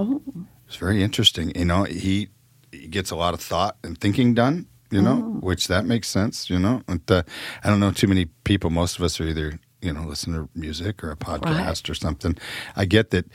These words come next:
Speaker 2: I don't listen to a podcast unless it's a long drive,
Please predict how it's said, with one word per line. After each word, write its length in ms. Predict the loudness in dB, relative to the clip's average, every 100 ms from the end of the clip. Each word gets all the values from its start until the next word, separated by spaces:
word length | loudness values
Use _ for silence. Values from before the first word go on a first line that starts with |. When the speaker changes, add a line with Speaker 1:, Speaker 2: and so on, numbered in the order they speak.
| -18 -18 -18 -20 -14 -14 -6 2
Speaker 2:
I 80 |
don't 120 | 4 4
listen 200 | 2 2
to 40 |
a 40 |
podcast 480 | 2 2 2 2 2
unless 260 | 2 2 0
it's 140 | -2
a 40 | -2
long 380 | 0 2 4
drive, 480 | 4 4 4 0 -4